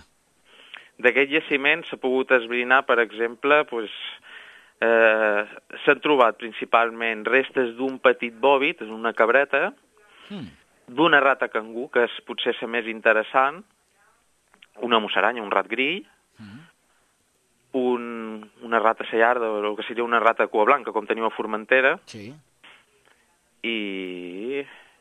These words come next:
Speaker 1: i crec que ja no me deixo res. Sí, restes també de tortuga, gegant, de sargantana, etcètera, etcètera.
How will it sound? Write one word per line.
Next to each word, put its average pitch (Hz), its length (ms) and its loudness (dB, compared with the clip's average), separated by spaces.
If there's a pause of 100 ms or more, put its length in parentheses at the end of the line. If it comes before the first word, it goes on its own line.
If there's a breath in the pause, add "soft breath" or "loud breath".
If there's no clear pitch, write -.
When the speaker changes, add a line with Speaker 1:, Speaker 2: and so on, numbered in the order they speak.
(120 loud breath)
Speaker 1:
i - 100 -18
crec 101 260 -6
que 107 120 -4
ja 104 120 0
no 107 120 -10
me 101 120 -12
deixo 95 260 -10
res. 92 240 -8
Sí, 101 100 -6
restes 98 300 -4
també 110 240 -6
de 95 100 -6
tortuga, 120 760 0
gegant, 131 720 4
de 107 140 -8
sargantana, 127 920 0
etcètera, 92 400 -12
etcètera. - 360 -18